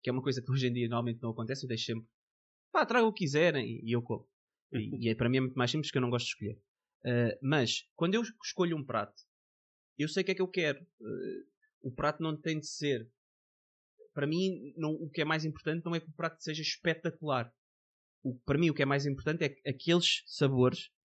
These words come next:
Speaker 1: e aqueles ingredientes que estão ali descritos façam sentido e que me dê uma experiência que me faça querer voltar. Porque não são as flores que me fazem querer voltar, são os sabores.
Speaker 2: Ah, eu ia-te dizer, e se dá para rematar este assunto, pá,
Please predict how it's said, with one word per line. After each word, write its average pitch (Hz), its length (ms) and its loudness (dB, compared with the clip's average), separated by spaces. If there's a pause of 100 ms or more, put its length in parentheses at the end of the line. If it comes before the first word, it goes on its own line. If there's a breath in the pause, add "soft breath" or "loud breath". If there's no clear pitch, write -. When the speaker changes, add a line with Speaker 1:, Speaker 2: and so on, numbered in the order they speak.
Speaker 1:
e 127 80 2
aqueles 175 240 2
ingredientes 147 540 -2
que - 40 -18
estão 151 140 0
ali 160 160 0
descritos - 560 -6 (340)
façam 143 280 -2
sentido 147 520 -4 (720)
e 156 120 -6
que 147 360 -2 (120)
me 131 160 0
dê 156 80 6
uma 170 120 4
experiência 160 680 2
que 170 100 -10
me 151 80 -4
faça 156 260 -2
querer 151 180 -2
voltar. 147 420 -2 (320)
Porque 160 180 -2
não 214 80 6
são 208 160 2
as 175 80 2
flores - 300 -2
que - 80 -6
me 165 80 -6
fazem 156 240 0
querer 151 120 -2
voltar, 143 400 -2
são - 160 -4
os 123 100 -4
sabores. 120 340 -4 (760)
Speaker 2:
Ah, 139 140 -6 (140)
eu 135 260 -2 (200)
ia-te 131 360 -2
dizer, 123 240 -4 (120)
e 123 80 -10
se - 140 -12
dá 120 140 -8 (120)
para 123 160 -10
rematar 123 320 -8
este 120 200 -8
assunto, 120 360 -8 (600)
pá, 127 180 -8